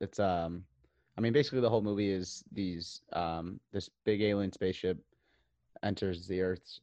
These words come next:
atmosphere, and then they s-, send out a bunch of different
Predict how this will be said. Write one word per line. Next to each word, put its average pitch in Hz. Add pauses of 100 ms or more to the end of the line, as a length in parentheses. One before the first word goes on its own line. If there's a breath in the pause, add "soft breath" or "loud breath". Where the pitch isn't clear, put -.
atmosphere, 90
and 87
then 87
they 90
s-, - (400)
send 107
out 92
a 87
bunch 92
of 82
different 95